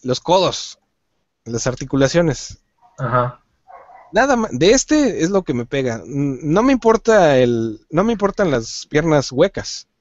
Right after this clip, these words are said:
Speaker 1: Me importa el codo. Me importa, eh,
Speaker 2: Sí, el, el,
Speaker 1: es-,
Speaker 2: el que, el que más,
Speaker 1: eh,
Speaker 2: el que más tiene peros, ¿no?
Speaker 1: es-,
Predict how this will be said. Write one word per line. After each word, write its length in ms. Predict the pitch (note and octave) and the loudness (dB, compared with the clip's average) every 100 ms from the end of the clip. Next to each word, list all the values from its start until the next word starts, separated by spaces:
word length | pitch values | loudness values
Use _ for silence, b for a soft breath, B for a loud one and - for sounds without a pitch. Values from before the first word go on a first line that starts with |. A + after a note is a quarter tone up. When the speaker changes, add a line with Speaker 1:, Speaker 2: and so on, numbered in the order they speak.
| _ _ _ - _ _ _ - | _ _ _ -20 _ _ _ -8
Speaker 1:
Me 100 | A#2+ | -6
importa 360 | A#2+ E3 G3+ A3 | 0 0 2 -2
el 120 | F3 | -2
codo. 360 | C#3+ F3+ E3+ - _ _ _ _ _ _ _ _ _ _ _ _ | 2 4 2 -2 _ _ _ _ _ _ _ _ _ _ _ _
Me 120 | C3 | -2
importa, 840 | C#3 C#3 F#3 A3 A3+ A3+ A#3 A#3+ - _ | -2 2 2 2 2 4 4 2 -4 _
eh, 1040 | B2+ C3 C#3 C#3 C#3 C#3 C#3 C#3 C#3 C3 - _ _ _ _ _ _ _ _ _ _ _ | -6 -2 0 0 0 0 0 0 -2 -4 -10 _ _ _ _ _ _ _ _ _ _ _
Speaker 2:
Sí, 180 | D3 D3 | 2 4
el, 180 | B2+ - | 4 2
el, 220 | B2+ B2 | 0 0
Speaker 1:
es-, 160 | C#3+ - | -4 -6
Speaker 2:
el 180 | D3 C#3 | -4 -2
que, 80 | D3+ | -2
el 160 | D#3 | -2
que 100 | C#3 | 0
más, 220 | D3 D#3 F3+ | 2 2 0
Speaker 1:
eh, 140 | - - D#3+ | -6 -14 -12
Speaker 2:
el 100 | C#3+ | -10
que 160 | - | -4
más 220 | D3 D#3 | -4 -4
tiene 1040 | - E3+ F3 F3 D#3+ C#3+ B2+ A#2+ A2 G#2+ - _ | -6 -4 -4 0 2 2 2 2 0 -4 -12 _
peros, 340 | - C#3+ A#2 A#2 | 0 2 2 -2
¿no? 140 | B2+ | -4
Speaker 1:
es-, 160 | C3 | -4